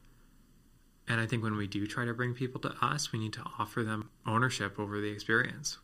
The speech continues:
We need to offer them something real. And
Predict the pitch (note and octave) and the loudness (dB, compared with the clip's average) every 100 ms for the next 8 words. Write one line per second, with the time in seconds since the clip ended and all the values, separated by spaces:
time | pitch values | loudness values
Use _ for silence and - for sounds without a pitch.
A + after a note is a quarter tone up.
0 | - B2+ A2+ G#2+ G2+ A2 G2+ G#2 - - | -8 -4 -2 -2 -2 -2 -4 -6 -10 0
1 | A2 G#2 A#2+ A2 G#2 A2+ G#2 G2+ G2 G2 | 2 4 2 -2 -2 -2 -2 -4 -4 -2
2 | G2+ A#2+ B2 - - - - - - - | -4 -6 -10 -20 -20 -20 -20 -20 -20 -20
3 | - - G#2+ G#2 G2+ G2+ | -8 0 2 2 0 -4